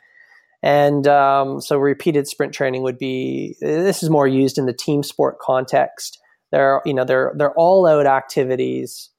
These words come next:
There's sprints over, you know, three to seven seconds. And then they're, um, you know, maybe, uh, you know, a, a, a twenty second pause kind of thing. And then they do it again. If you watch any team sport athletes, you know, rugby players, soccer players,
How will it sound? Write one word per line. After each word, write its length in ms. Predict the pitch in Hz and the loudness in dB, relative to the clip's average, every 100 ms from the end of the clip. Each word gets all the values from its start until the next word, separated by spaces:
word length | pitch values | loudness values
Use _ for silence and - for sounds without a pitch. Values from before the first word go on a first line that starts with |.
| - | -8
There's 260 | 139 - | -6 -6
sprints 440 | - - 160 156 - | -8 0 0 0 -2
over, 480 | 143 135 135 135 135 | -2 0 0 -2 -2
you 80 | 139 | -2
know, 320 | 131 127 - _ _ _ | -2 -2 -6 _ _ _
three 220 | 156 151 | 0 4
to 80 | 147 | 4
seven 320 | - 143 131 | 4 2 2
seconds. 640 | 123 143 143 220 233 240 - - | 0 -2 -2 -4 -4 -8 -12 -4
And 180 | 139 | -2
then 200 | 143 139 | 0 0
they're, 420 | 139 135 135 135 143 | 2 4 4 2 2
um, 480 | 135 135 135 135 - - _ - | 2 2 -2 -6 -12 -20 _ -2
you 80 | |
know, 80 | 151 | 0
maybe, 400 | 151 151 147 143 | 2 4 4 6
uh, 440 | 135 131 131 131 135 | 6 4 4 2 0
you 160 | 139 | 0
know, 300 | 131 135 131 - - | 0 0 -2 -4 -10
a, 60 | 147 | -10
a, 300 | 131 135 139 _ _ _ - | -10 -12 -12 _ _ _ -8
a 300 | 139 139 135 | -4 -4 -4
twenty 260 | - 160 147 | -2 0 0
second 400 | - 131 135 120 | 0 0 -2 -4
pause 480 | - 123 127 127 - | 0 4 4 2 -2
kind 180 | 135 | -4
of 100 | 131 | -4
thing. 320 | - 131 127 131 | -4 -4 -2 -4
And 80 | |
then 120 | 131 131 | -4 -2
they 100 | 131 | 0
do 160 | 139 | 0
it 80 | 123 | 0
again. 380 | 127 135 127 127 | -2 -2 -2 -4
If 160 | - | -2
you 220 | 170 156 151 | 2 4 4
watch 300 | 156 143 156 | 4 2 0
any 400 | 135 135 135 - - - - | 2 2 0 -2 -20 -20 -10
team 180 | - 156 | 0 0
sport 300 | - 147 131 | 2 2 4
athletes, 560 | 131 127 - 131 131 139 | 4 2 -2 -2 -2 -4
you 20 | |
know, 60 | 135 | -2
rugby 540 | 131 135 135 135 135 | 0 0 0 -4 -4
players, 680 | - 135 131 131 131 131 - | -4 -2 0 0 -2 -4 -4
soccer 360 | 127 123 - | -4 -2 -4
players, 960 | 127 135 131 131 131 135 135 - - | -6 -4 -2 -2 -4 -6 -8 -14 -18